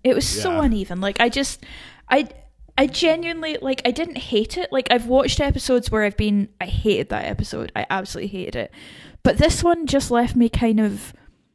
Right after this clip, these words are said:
Speaker 1: nothingy, which is such a shame because I love Michonne.
Speaker 2: I
Speaker 1: She's
Speaker 2: know.
Speaker 1: one of my absolute top characters.
Speaker 2: Yeah.
Speaker 1: And I think Denai Guerrera did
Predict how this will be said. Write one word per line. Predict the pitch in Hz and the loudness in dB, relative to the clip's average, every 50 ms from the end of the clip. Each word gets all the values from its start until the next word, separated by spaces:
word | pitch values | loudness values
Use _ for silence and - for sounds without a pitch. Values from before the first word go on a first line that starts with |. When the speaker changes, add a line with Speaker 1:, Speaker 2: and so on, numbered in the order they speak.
| _ _ _ _ _ _ _ 202 | _ _ _ _ _ _ _ 2
Speaker 1:
nothingy, | 196 190 190 190 190 - - 339 349 381 403 427 466 480 415 - _ | 4 4 4 4 2 2 2 0 0 2 2 2 2 2 0 -4 _
which | - 226 285 262 - - - - - | -6 -2 -2 -2 0 -2 -8 -6 -6
is | - 285 | -8 -6
such | - - - - 330 - - - | -6 -6 -4 -4 -4 -4 -4 -6
a | 320 | -4
shame | - - 311 294 | -4 -4 -4 -2
because | 254 240 - 254 226 | -2 -2 -2 -2 0
I | 233 226 | 0 0
love | 220 226 233 233 240 233 233 226 | 0 0 0 0 2 2 2 2
Michonne. | - 220 220 220 - 254 254 226 196 | 2 0 0 2 2 2 2 2 2
Speaker 2:
I | 185 190 - - 233 | 0 -2 0 0 0
Speaker 1:
She's | 220 214 | 2 2
Speaker 2:
know. | 214 202 208 | 2 2 4
Speaker 1:
one | 214 226 220 | 4 4 4
of | 240 233 - | 2 0 0
my | 220 202 202 202 - - _ _ _ _ _ _ _ _ - | -2 -2 -4 -6 -8 -10 _ _ _ _ _ _ _ _ 0
absolute | 233 233 233 220 - - - 247 233 220 - - | 0 2 2 0 -2 -4 -2 -2 -2 -2 0 0
top | - 240 214 196 - | 0 0 0 -2 -2
characters. | - 220 214 220 123 - - - 202 - 95 95 101 - - - - | -6 -6 -4 -4 -6 -8 -10 -10 -10 -8 -8 -8 -8 -10 -10 -12 -14
Speaker 2:
Yeah. | 185 - 80 - - - - | -14 -12 -12 -14 -16 -2 0
Speaker 1:
And | 247 247 | 4 4
I | 247 | 4
think | 247 - 330 320 247 220 | 4 2 0 -2 -2 0
Denai | - 262 247 262 262 262 262 226 | 0 0 2 2 2 2 2 2
Guerrera | 240 233 220 220 247 269 254 226 220 220 196 | 0 0 2 2 0 2 2 2 2 0 0
did | 208 208 208 208 208 208 - | 0 0 0 0 -2 -4 -8